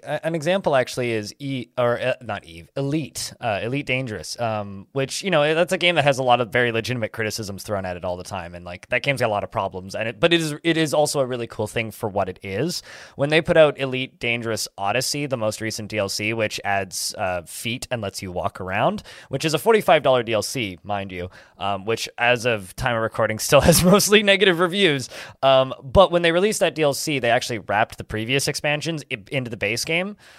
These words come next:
So instead of the base game plus expansions costing, it was, like, a hundred bucks not on sale, the base game's just forty bucks, and then they added another forty dollar D L C on top. So, like,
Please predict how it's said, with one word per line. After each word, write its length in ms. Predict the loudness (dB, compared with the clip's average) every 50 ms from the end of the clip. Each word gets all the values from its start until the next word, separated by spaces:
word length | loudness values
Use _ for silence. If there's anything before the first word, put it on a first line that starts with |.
| -20 _ _
So 420 | -6 0 4 4 6 6 4 4 0
instead 360 | -4 -6 -4 -4 -2 0 0
of 60 | -2
the 60 | 0 0
base 280 | 0 0 0 0 -2
game 240 | -2 -2 -2 -2 -4
plus 240 | -2 -2 -2 -2 -2
expansions 640 | -6 -6 -2 -2 -2 -2 -2 -4 -10 -10 -10 -4
costing, 540 | 0 2 2 2 0 -2 -4 -6 -8 -8 -8
it 120 | -8 -8
was, 120 | -8 -6 -6
like, 120 | -6 -6
a 60 | -6 -6
hundred 280 | -6 -6 -6 -6 -2 0
bucks 340 | 2 2 2 2 0 -2 -4 -4 -4
not 180 | 0 0 2 2
on 160 | 2 0 -2
sale, 420 | -2 0 2 4 4 4 4 2 -2 -10 -16 -14 -4
the 60 | 0
base 200 | 2 2 2 2
game's 200 | 0 -4 -4 -4
just 180 | -6 -8 -8 -6
forty 260 | -4 -2 -2 -2 0
bucks, 300 | 0 0 0 0 -2 -6
and 140 | -6 -6 -6
then 80 | -8
they 80 | -8 -8
added 240 | -6 -8 -8 -8 -8
another 260 | -8 -8 -10 -12 -12
forty 220 | -12 -12 -12 -10
dollar 200 | -10 -10 -10 -10
D 80 | -10 -10
L 100 | -10 -10
C 140 | -10 -10 -10
on 100 | -8 -6
top. 240 | -2 -2 -2 -2 -4 -10 -20 -20 -18 -6
So, 160 | -4 0 4
like, 320 | 4 4 4 2 -2 -10